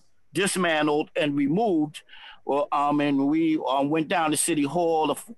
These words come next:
fight to get her removed. Of some of the people on the call have were, were witnesses to that. So we had to go in front of Judge Pauley and,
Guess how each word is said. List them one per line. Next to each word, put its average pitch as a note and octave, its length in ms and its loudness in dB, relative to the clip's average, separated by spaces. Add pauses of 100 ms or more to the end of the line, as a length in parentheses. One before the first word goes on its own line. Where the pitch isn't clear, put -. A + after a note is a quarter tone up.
(200)
fight E3+ 260 -2
to D3+ 100 -4
get F3+ 240 -2
her G3+ 100 0
removed. D3 480 0
Of C3+ 140 -2
some D#3 240 -2
of D3+ 120 -4
the D#3+ 120 -2
people D#3+ 500 -4
on C#3+ 140 0
the B2+ 160 -4
call G3 440 0
have C3+ 220 0 (420)
were, C#3 220 0
were D3 200 0
witnesses D#3+ 680 -2
to D3+ 160 -4
that. C#3 240 0
So C#3+ 100 -2
we D3+ 120 0
had D#3 180 0
to D3+ 60 -2
go D3 300 0
in C#3+ 60 0
front D3+ 260 0
of C3 60 -2
Judge C#3 300 0
Pauley E3+ 640 0 (400)
and, C3 260 0